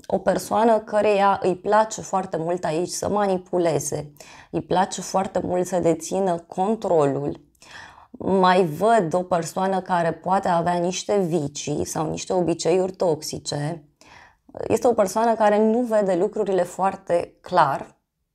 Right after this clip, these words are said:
cineva care se iluzionează foarte mult. Pentru unii văd și o conexiune cu zodia Capricorn, dar și faptul că cineva aici este foarte mult concentrat pe planul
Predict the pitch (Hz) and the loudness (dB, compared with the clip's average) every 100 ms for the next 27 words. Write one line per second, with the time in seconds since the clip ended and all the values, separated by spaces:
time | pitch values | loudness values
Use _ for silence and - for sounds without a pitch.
0 | _ _ _ _ - - - _ - 190 | _ _ _ _ -20 -20 -20 _ -2 2
1 | 185 196 208 185 185 190 196 208 202 160 | 4 2 2 0 0 0 2 2 2 2
2 | 180 180 190 196 160 135 160 - 160 165 | 0 0 0 0 0 -2 -8 -6 -6 -4
3 | - 185 180 139 135 165 - _ _ _ | -4 -4 -2 -2 -2 -6 -14 _ _ _
4 | - - - - _ _ _ _ - 190 | -20 -20 -20 -20 _ _ _ _ 0 2
5 | 190 180 214 220 185 - _ _ 165 190 | 2 0 2 2 0 -8 _ _ -4 -2
6 | 190 208 214 202 185 - 185 185 170 175 | -2 -4 -2 -2 -2 -4 -4 -2 -2 -2
7 | 175 185 - 185 185 170 - - 160 202 | 2 0 0 -2 0 -4 -4 -2 0 0
8 | 233 196 202 202 - _ - - - _ | 0 4 4 4 -2 _ -20 -20 -20 _
9 | - 269 262 233 240 220 208 202 214 196 | -10 0 6 6 6 2 2 0 -2 0
10 | 220 247 208 226 220 - 202 202 - 180 | 2 4 4 2 -2 -4 -4 -2 -4 -6
11 | - 233 - 214 202 214 202 196 - 170 | 0 0 2 0 0 -2 -2 -2 -2 -2
12 | 185 208 - 170 - 190 196 190 175 | 0 0 0 -4 2 2 4 2 0